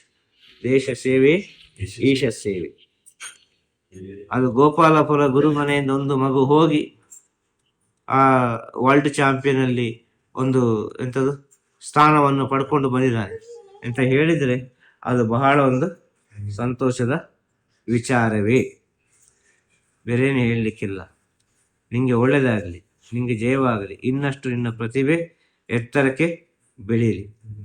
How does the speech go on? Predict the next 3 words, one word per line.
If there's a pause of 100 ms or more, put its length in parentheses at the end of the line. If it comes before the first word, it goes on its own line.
(200)
ಅರ್ಥ
ಆಯ್ತಲ್ವಾ? (1600)
ನಿನ್ನಿಂದ